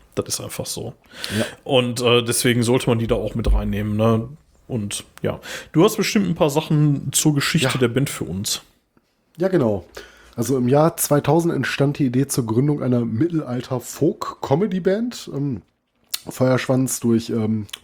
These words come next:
Speaker 2: Peter, äh, Henrici. Ähm, gemeinsam mit Tobias Heindl und André Linke starteten sie dann das Projekt als so eine Art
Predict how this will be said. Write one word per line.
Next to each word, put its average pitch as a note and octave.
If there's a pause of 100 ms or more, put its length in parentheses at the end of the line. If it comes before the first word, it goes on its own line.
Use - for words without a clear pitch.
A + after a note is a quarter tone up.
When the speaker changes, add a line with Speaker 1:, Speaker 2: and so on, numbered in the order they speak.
Speaker 2:
Peter, A#2
äh, -
Henrici. D#3 (1000)
Ähm, B2+
gemeinsam C3
mit C3+
Tobias B2+
Heindl C#3
und A#2
André B2
Linke C3
starteten B2+
sie A#2
dann A#2
das A2+
Projekt A#2
als A2
so A#2
eine A2
Art A2+